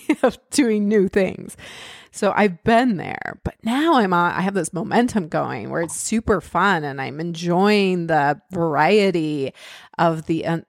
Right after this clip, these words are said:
you know, certainty, being really safe in my life and feeling really grounded,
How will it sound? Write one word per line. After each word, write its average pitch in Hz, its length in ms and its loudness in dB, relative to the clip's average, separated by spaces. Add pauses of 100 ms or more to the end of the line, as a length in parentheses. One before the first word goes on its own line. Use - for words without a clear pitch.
you 208 100 -2
know, 165 240 -4
certainty, 240 960 2
being 190 240 -2
really 170 180 -4
safe 170 480 -2
in 175 140 -2
my 143 160 -4
life 131 480 -2
and 107 240 -8
feeling 165 560 -4
really 147 220 -4
grounded, 175 640 2